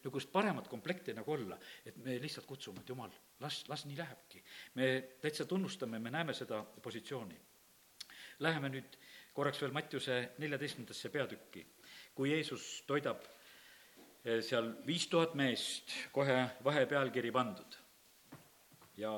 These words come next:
naised ja lapsed jäeti nälga. Kui Jeesus sai sellest kuulda, eemaldus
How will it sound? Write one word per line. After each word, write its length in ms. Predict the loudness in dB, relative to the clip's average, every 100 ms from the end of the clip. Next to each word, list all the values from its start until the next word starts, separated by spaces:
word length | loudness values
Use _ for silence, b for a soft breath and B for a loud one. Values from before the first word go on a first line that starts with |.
| -2
naised 260 | -2 -2 -2
ja 80 |
lapsed 280 | -2 -2 -4
jäeti 220 | -6 -4 -6
nälga. 280 | -6 -8 -16 B B B B B B B B B -20 -20 -20 -20 -4
Kui 480 | 2 4 6 4 2 B B -14 -20 -20 -20 -20 -20 -12 4
Jeesus 440 | 6 8 6 2
sai 160 | 4 6
sellest 360 | 4 2 0
kuulda, 460 | 2 4 2 -2 -8 -10 -18 -20 -20 -20 -20 -20 -20 -20 _ -20 -20 -20 -20 -20 -14 2
eemaldus 560 | 4 6 4 0 -4